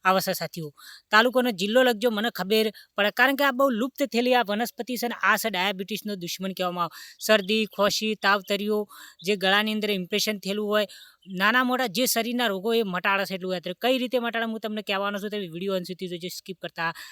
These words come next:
ને. બહુ ક્ષેત્રમાં રખડવા આવ્યો છો, હું બતાવું. હે, બહુ મહેનત કરું છું, સાથીઓ, લાઈક કરજો, મહેનતનું ફળ આલજો. ખરો તાપનો આવ્યો છું, શિયાળો ચાલુ છે, ઢાળ પડે છે,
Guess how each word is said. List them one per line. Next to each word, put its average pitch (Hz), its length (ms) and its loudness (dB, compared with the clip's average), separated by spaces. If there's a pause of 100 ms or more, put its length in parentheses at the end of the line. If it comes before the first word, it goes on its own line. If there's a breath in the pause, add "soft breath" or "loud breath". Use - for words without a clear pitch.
(160 loud breath)
ને. 185 80 -2
બહુ 220 180 6 (720 loud breath)
ક્ષેત્રમાં 240 440 0
રખડવા 220 340 6
આવ્યો 214 140 6
છો, 214 160 -2
હું 208 80 -4
બતાવું. 196 360 -2
હે, 160 80 -4 (540)
બહુ 240 200 4
મહેનત 226 380 0
કરું 254 180 2
છું, 254 120 -4
સાથીઓ, 220 300 -2
લાઈક 202 280 0
કરજો, 247 320 0
મહેનતનું 214 500 -6
ફળ 214 220 2
આલજો. 202 260 -2 (460)
ખરો 226 220 2
તાપનો 226 360 0
આવ્યો 220 320 4
છું, 220 180 -6
શિયાળો 208 420 -2
ચાલુ 202 300 -4
છે, 220 120 -2
ઢાળ 170 240 0
પડે 214 260 -2
છે, 220 160 0